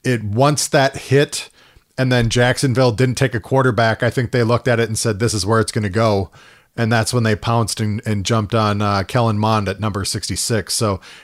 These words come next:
um, and then there were three quarterbacks taken within four picks at that point. So it,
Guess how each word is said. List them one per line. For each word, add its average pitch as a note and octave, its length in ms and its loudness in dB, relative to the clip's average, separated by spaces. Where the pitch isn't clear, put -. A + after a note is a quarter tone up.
um, G2+ 500 -2
and B2+ 120 2
then C3 80 4
there C3 120 4
were A#2+ 100 4
three C#3+ 220 0
quarterbacks B2+ 480 2
taken B2 300 0
within A2+ 260 0
four G#2 220 -2
picks - 280 -2
at G2 120 -6
that F#2 180 -2
point. G2 280 -6
So G#2 280 -2
it, C#3 120 -10